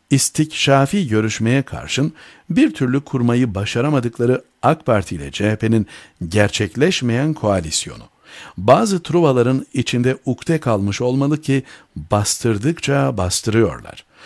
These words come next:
Buna mukabil Cumhur İttifakı'nı dağıtabilmek için açıktan veya kapalı kapıların ardında büyük gayret sarf edenlerin amaçlarına ulaşamayacakları görülüyor.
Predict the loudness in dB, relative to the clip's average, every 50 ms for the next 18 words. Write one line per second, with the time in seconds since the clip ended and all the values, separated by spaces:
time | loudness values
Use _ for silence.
0 | -20 -20 -20 -20 -20 -2 2 4 6 6 6 4 4 4 4 4 4 4 2 -2
1 | -2 -6 -14 -20 -20 -18 _ -6 0 2 2 4 4 4 2 0 0 -2 -2 0
2 | 2 2 2 2 2 0 0 2 2 2 2 2 2 0 0 2 2 2 2 0
3 | 0 -2 -4 -4 -2 -2 -2 -4 -4 -4 -6 -4 -2 0 0 2 2 4 4 4
4 | 2 0 -2 -4 _ _ _ -6 -4 -2 -2 0 0 2 2 2 2 0 0 0
5 | 0 0 2 2 2 2 2 0 0 0 2 2 2 0 -2 -6 -16 -20 -20 -20
6 | -20 -20 -20 _ -8 -4 0 2 2 2 0 -2 -2 -2 0 2 2 2 2 2
7 | 2 0 0 0 0 0 0 -2 -2 -2 -2 -4 -8 -10 -14 -12 -6 -4 -4 -4
8 | -4 -8 -16 -20 -20 _ _ 0 2 2 4 2 0 -2 -4 -2 -2 0 2 2
9 | 2 2 0 -2 _ _ -2 2 4 4 4 4 2 0 2 4 4 4 4 4
10 | 2 0 -2 -2 -2 0 0 2 0 0 0 0 0 2 2 2 0 0 -2 -8
11 | -16